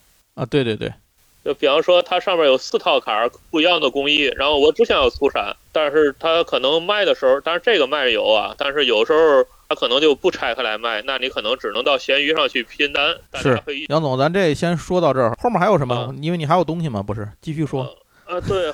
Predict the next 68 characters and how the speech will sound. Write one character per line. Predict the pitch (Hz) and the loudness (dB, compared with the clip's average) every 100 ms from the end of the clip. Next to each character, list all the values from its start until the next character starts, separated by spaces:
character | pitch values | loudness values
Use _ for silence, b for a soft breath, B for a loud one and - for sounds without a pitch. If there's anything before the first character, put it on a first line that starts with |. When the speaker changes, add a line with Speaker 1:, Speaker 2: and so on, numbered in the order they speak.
| 214 | 0
Speaker 2:
后 | 226 | 2
边 | 165 | -2
还 | 165 | -4
有 | 196 185 | -6 -6
一 | 175 | -6
个 | 180 | -4
Speaker 1:
<laughs> | 175 | 2
还 | |
有 | 214 | 4
什 | 165 | 2
么？ | 151 | 0
Speaker 2:
那 | 131 | 2
个 | 123 123 | 4 4
也 | 120 127 | 4 2
是 | 190 | 4
个 | 165 | 2
卡 | - 120 | 0 -2
片 | 151 | 0
儿 | 135 | 0
的， | 117 104 | 0 0
就 | 151 | -2
是 | 135 | 2
叫 | 143 | 2
《青 | 139 - 180 | 2 -2 -4
绿 | 175 | 0
画 | 135 147 | 2 2
灵》， | 127 131 180 _ _ _ _ _ _ _ | 2 -2 -6 _ _ _ _ _ _ _
这 | 220 | 0
也 | 151 107 | 2 0
是 | - 180 | 0 -2
一 | 143 131 | 0 0
个， | 139 131 143 | 2 4 4
这 | 208 | 4
是 | 196 | 4
一 | 208 | 2
个 | |
新 | - 262 | 2 0
的 | 269 160 | 2 2
一 | 131 | 4
个 | 139 131 120 120 117 | 4 4 4 2 0
制 | - 139 | 0 0
卡， | - - 147 | 0 -4 -2
就 | 185 165 | 4 4
是 | 151 | 4
那 | 156 | 2
个 | 143 131 | 0 -2
出 | - | -2
版 | 147 98 | -2 -2
方。 | - 127 135 - | -2 -4 -4 -2
Speaker 1:
啊。 | 131 110 - - | 0 0 -4 -6
Speaker 2:
这 | 139 127 | -2 0
个 | 123 | 2
叫 | 139 | 2
星 | 127 165 | 2 -2
辰 | 165 160 | 2 2
文 | 156 | 4
化， | 160 156 | 2 2
这 | 139 | 0
星 | - 165 | -2 2
辰 | |
文 | 170 170 | 4 4
化 | 156 | 2
不 | 127 147 | 4 4
是 | 165 | 4
做 | 170 147 | 4 2
卡 | 131 107 107 | 2 -2 0
的。 | 110 - _ _ _ _ _ _ | -2 -6 _ _ _ _ _ _
Speaker 1:
啊。 | - 131 120 104 | 0 2 4 2